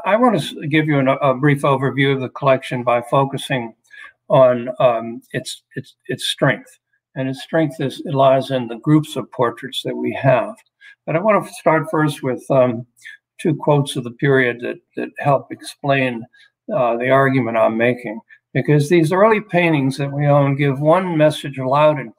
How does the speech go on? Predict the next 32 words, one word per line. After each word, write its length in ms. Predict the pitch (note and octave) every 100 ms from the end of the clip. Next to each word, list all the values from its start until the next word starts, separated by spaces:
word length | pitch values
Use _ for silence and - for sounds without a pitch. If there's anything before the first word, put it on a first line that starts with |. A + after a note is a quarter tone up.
| -
clear, 340 | E3 C3+ G#2 _ _ _ _ _ _ -
uh, 360 | C3+ B2 B2 -
and 160 | D#3 C#3
that 160 | E3+ E3+
was 280 | D#3+ D3+
that 180 | C#3+ C3+
there 120 | C#3+
were 160 | C3+ C3
pressing 360 | - F3+ - C#3+
social 520 | - E3 D#3+ - C#3
needs 320 | C3+ C3 C3
in 80 | A#2+
the 80 | A2+
colony 400 | - C3+ C3 A#2+ A#2+
that 200 | A2 -
portraiture 560 | D3 C3+ - A#2 - A#2+
helped 280 | C3+ C3 - _
to 120 | - C3
answer. 340 | C#3+ C3 B2+ - _ - - - _ C#3+
The 40 |
society 560 | - D3 - D#3 D#3 D3+
then 220 | C#3+ C3
was 180 | A#2 -
competitive, 720 | - - - E3+ E3 E3 C#3+
it 40 |
was 180 | B2 G#2+
unstable 640 | B2 A2 - C#3 C#3+ C3
economically, 880 | C#3+ C3 B2 B2+ C#3+ D3 - D3+ C3+ - - - _ _ -
and, 500 | C3 C3+ B2+ B2+ C3 - - -
uh, 340 | D3 D3 C#3
the, 680 | C3+ C3 D3 D3 D#3+ D3+ D#3+ - - - -
the 200 | D3 C3+